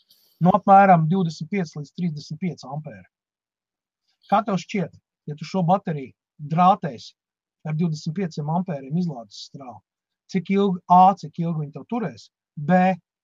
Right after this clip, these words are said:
pēc cik ilgu laiku tu tēlos kosmosa raķeti, jo tu zem, zem dibena šaus, spļaus un visu kaut ko, ja? Tev ir nepieciešams baterijas, kas ir šādas. Jā, viņas ir ietītas papīrā, un zini, kāpēc?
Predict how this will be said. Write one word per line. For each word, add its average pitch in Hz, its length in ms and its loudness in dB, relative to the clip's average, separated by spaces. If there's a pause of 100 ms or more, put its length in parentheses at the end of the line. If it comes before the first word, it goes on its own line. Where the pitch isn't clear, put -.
(140)
pēc 175 180 -2
cik 269 260 -6
ilgu 160 300 0
laiku 185 360 4 (100)
tu 175 140 -4 (180)
tēlos 160 480 0
kosmosa 175 500 -6
raķeti, 190 360 0
jo 143 60 -12
tu 160 200 -8
zem, 147 220 -12 (220)
zem 170 300 0
dibena 156 360 0
šaus, 185 460 -2
spļaus 170 460 -6
un 156 80 -10
visu 156 160 -12
kaut 127 180 -16
ko, 139 180 -16 (240)
ja? 165 180 -8 (640)
Tev 208 240 0
ir 190 80 -2
nepieciešams 170 680 -4
baterijas, 170 480 -2
kas 151 160 -10
ir 143 80 -4
šādas. 139 600 0
Jā, 196 220 4
viņas 147 240 -4
ir 196 120 -2
ietītas 156 340 -10
papīrā, 147 520 -4
un 135 200 -14
zini, 135 160 -10
kāpēc? - 400 -6